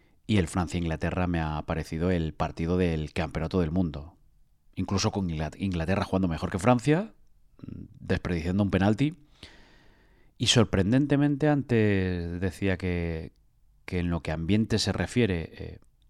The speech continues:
Marruecos, Argentina, Brasil, México, bueno, han poblado, eh, la ciudad con, con sus aficionados y un Francia-Inglaterra, el mejor partido, futbolísticamente hablando, el mejor partido de lo que va de Mundial,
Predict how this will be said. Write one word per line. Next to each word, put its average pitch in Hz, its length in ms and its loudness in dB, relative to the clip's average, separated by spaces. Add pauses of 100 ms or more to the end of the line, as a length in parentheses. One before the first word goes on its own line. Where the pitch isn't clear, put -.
(180)
Marruecos, 90 840 -4 (200)
Argentina, 85 920 -4 (640)
Brasil, 90 840 0 (440)
México, 90 960 -2 (800)
bueno, 76 300 -8 (180)
han 90 320 0
poblado, 90 1040 4
eh, 85 360 -6 (140)
la 95 220 2
ciudad 92 460 4 (120)
con, 85 320 -2
con 82 240 -4
sus - 280 -6
aficionados 95 580 -2
y 98 60 0
un 104 100 0
Francia-Inglaterra, 90 760 -2
el 82 100 -2
mejor 90 560 0
partido, 92 580 0
futbolísticamente 92 760 -2
hablando, 85 280 -4
el 104 120 0
mejor 117 280 2
partido 95 400 0
de 87 60 0
lo 85 80 -2
que 90 80 -2
va 95 80 2
de 107 80 2
Mundial, 98 480 0